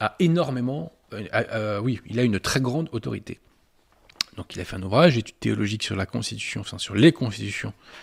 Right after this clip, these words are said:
du Concile Vatican un. Il rappelle dans un premier temps l'infaillibilité du magistère ordinaire et universel de l'Église, et il poursuit. Le pape pourrait-il exercer ce magistère ordinaire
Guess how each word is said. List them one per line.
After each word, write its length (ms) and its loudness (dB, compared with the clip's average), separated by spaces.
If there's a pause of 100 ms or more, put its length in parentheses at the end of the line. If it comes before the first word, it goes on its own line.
(360)
du 100 -6
Concile 380 -4
Vatican 480 -12
un. 180 4 (1040)
Il 140 2
rappelle 360 10
dans 180 4
un 40 -2
premier 260 -2
temps 380 -4
l'infaillibilité 760 -6
du 80 -10
magistère 560 -10 (600)
ordinaire 480 -4 (240)
et 80 8
universel 680 6 (140)
de 160 -8
l'Église, 480 -2 (1200)
et 80 6
il 120 6
poursuit. 360 0 (1000)
Le 140 8
pape 300 4
pourrait-il 380 0
exercer 300 0
ce 120 -4
magistère 480 -4 (180)
ordinaire 600 0